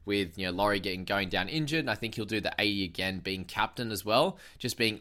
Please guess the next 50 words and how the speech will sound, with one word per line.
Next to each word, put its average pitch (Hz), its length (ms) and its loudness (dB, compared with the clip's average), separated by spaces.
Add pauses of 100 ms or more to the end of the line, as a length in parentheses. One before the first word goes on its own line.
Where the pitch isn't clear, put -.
on 101 160 -2
the 92 60 -4
park 90 340 2
for - 120 -16
the 90 120 -2
entirety 85 540 0
of 85 260 -6
this 85 220 -4
game, 85 320 2
unless 90 240 -4
they 92 160 0
absolutely 90 480 -2
get 82 240 -6
smashed 139 500 2
or 139 60 -2
something 123 260 -4
like 110 220 0
that. 139 280 4 (280)
I 95 80 0
think 90 180 -4
he'll 92 140 -4
play 92 260 2
out 90 160 2
the 87 140 -2
eighty 101 400 2 (260)
and 92 140 -6
is 85 80 -4
a 85 80 -6
terrific 92 600 -4 (100)
captaincy 82 540 -4
option. 80 420 -6
So 92 320 2 (760)
that's 131 140 4
the 165 80 -2
big 147 160 2
news 127 320 2
out 110 180 6
of 101 160 -6
the 101 220 2
Dragons. 98 580 2
Obviously, 110 500 0
as 92 120 -2
I 87 40 -4
said, 90 200 -4
Sullivan 101 340 0
will 87 120 -4
play 104 220 2
the 101 80 -4
seven 131 320 0
position. 131 520 -2